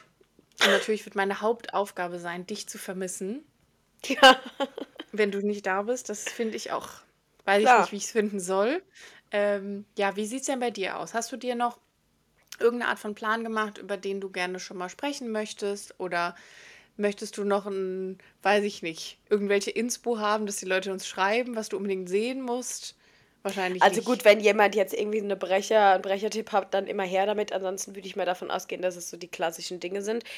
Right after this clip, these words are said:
Speaker 2: Ich muss auch sagen, ich bin, ich wurde jetzt in letzter Zeit öfter gefragt, ob ich schon sehr aufgeregt bin. Ich bin tiefenentspannt.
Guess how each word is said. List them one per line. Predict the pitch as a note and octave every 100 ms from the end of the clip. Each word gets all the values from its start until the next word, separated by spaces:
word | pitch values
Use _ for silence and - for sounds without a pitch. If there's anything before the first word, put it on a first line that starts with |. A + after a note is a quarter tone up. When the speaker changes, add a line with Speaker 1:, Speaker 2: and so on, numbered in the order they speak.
| - - -
Speaker 2:
Ich | - A#3
muss | C4+ C4+
auch | G#3+ G#3
sagen, | G#3 G#3+ A#3
ich | G#3 -
bin, | A#3 A#3
ich | -
wurde | A3 A3+
jetzt | -
in | G3+
letzter | G#3 G#3+ G#3
Zeit |
öfter | G#3+ A#3
gefragt, | A3 G#3+
ob | F#3+
ich | F#3+ -
schon | G3+
sehr | F#3 -
aufgeregt | G3+ A#3 A3+ A3+
bin. | A#3 A3+ - _ _ - - _ _ _ -
Ich | -
bin | G#3+
tiefenentspannt. | F#3+ B3+ C4 C#4+ C#4 - A#3+ C#4+ F#4+ -